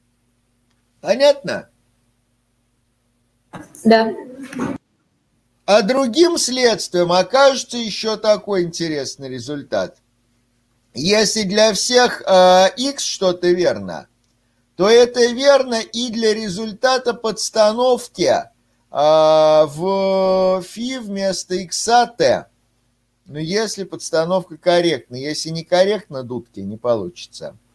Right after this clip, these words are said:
Speaker 1: Если подстановка корректна. И двойственным образом, если у меня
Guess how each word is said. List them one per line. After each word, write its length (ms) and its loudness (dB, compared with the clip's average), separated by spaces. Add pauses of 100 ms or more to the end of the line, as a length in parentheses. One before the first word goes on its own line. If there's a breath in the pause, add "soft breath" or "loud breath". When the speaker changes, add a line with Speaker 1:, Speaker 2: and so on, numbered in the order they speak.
(420)
Speaker 1:
Если 380 -4
подстановка 720 -8
корректна. 640 -4
И 240 -2 (300 soft breath)
двойственным 760 2
образом, 500 2
если 440 0
у 100 6
меня 500 4